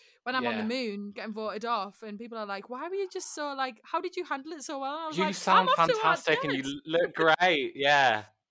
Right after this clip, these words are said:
Speaker 1: Yeah, I was like, "I'm off to Arts Ed. See ya. It's fine."
Speaker 2: <laughs>
Speaker 1: <laughs> So I kind of, I think everything kind of slotted in, in at the right time.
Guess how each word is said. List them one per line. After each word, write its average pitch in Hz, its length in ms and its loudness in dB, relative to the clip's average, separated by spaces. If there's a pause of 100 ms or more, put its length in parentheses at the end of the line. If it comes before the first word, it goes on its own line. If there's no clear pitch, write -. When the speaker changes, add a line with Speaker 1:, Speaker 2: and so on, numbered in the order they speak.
(140)
Speaker 1:
Yeah, 392 100 -6
I - 20 -2
was 349 120 -6
like, 349 140 2
"I'm 370 120 2
off 440 120 -2
to 403 80 -2
Arts 415 260 2
Ed. 440 160 -2
See 466 280 0
ya. 392 120 6 (640)
It's - 140 6
fine." 370 360 6 (360)
Speaker 2:
<laughs> - 120 -14
Speaker 1:
<laughs> 415 720 -4 (420)
So 302 220 -2
I 285 100 0
kind 349 260 2
of, 330 160 -8 (260)
I 277 60 -2
think 311 220 -6
everything 311 500 -4
kind 294 160 -6
of 233 60 -12
slotted 233 440 -8
in, 214 360 -10 (680)
in 233 300 -10
at - 180 -12 (420)
the 208 80 -12
right 220 320 -8
time. 214 680 -10